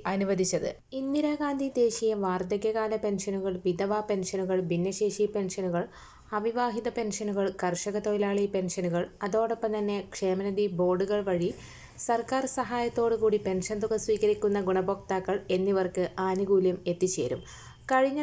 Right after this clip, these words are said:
ദിവസമായിരുന്നു രണ്ടായിരത്തി ഇരുപത്തിയഞ്ച് നവംബർ മാസത്തിലെ സാമൂഹിക സുരക്ഷാ പെൻഷൻ വിതരണം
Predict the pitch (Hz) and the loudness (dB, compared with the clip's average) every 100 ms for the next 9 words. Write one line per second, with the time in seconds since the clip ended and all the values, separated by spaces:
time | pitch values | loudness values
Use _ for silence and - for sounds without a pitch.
0 | 285 277 - 262 254 247 240 226 - 202 | 0 -2 -2 -2 0 2 2 0 0 0
1 | 196 214 220 220 226 190 196 190 214 214 | 2 0 0 0 0 2 2 2 2 2
2 | 208 202 208 185 190 185 190 208 208 208 | 2 4 2 2 2 2 2 0 0 0
3 | 208 202 196 196 196 185 185 202 196 208 | -2 -2 0 0 0 -2 0 0 2 2
4 | 208 202 196 - 190 190 175 180 196 202 | 0 -2 -4 -2 -2 0 -2 -2 0 0
5 | 185 185 180 | 2 0 0